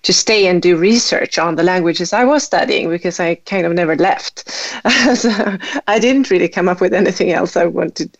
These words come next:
to study at the time. So, um, I studied English and, um, and Spanish for my master degree, master's, um,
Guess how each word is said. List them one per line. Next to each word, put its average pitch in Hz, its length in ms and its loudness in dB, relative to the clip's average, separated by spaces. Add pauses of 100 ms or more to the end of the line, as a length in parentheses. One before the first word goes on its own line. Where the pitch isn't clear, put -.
(120)
to - 140 -2
study 180 420 0 (180)
at 175 100 -2
the 165 80 -2
time. - 340 -6 (500)
So, 175 520 2 (400)
um, 180 440 2
I 180 80 -2
studied 180 340 0 (240)
English 196 460 2
and, 165 420 0
um, 160 380 0 (760)
and 170 100 0
Spanish 180 600 0
for 170 180 -8
my 165 160 -6
master 170 540 -4
degree, - 480 -4
master's, 185 560 -6 (160)
um, 170 360 -4